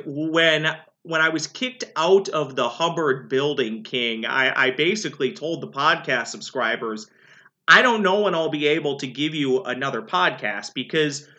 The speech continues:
the way I looked at it, King, is I'm leaving the studio. Well, in today's day and age, you never truly leave the studio. So we were able to kind of, um, MacGyver this situation where we can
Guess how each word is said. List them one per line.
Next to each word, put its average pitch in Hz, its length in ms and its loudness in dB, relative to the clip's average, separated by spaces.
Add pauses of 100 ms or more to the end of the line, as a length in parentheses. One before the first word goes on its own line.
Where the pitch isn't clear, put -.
(280)
the 151 120 0
way 180 160 6
I 196 200 10
looked 170 280 0
at 143 140 4
it, 143 160 -2
King, 160 240 -2
is 147 120 -2
I'm 156 180 2
leaving 165 400 -2
the 120 80 -6
studio. 120 600 -6
Well, 160 240 2
in 160 80 -4
today's 190 440 0
day 156 240 -2
and 135 100 -2
age, 131 300 0
you 156 80 -6
never 160 320 -2
truly 135 400 -6
leave 127 320 -2
the 113 60 -12
studio. 113 800 -8 (280)
So 156 220 0
we 170 200 4
were 175 100 4
able 165 240 4
to 139 100 0
kind 143 360 2
of, 135 200 2
um, 123 540 0
MacGyver 143 800 4
this 143 260 0
situation 123 800 -2
where 117 160 -4
we 131 200 -6
can 120 420 -2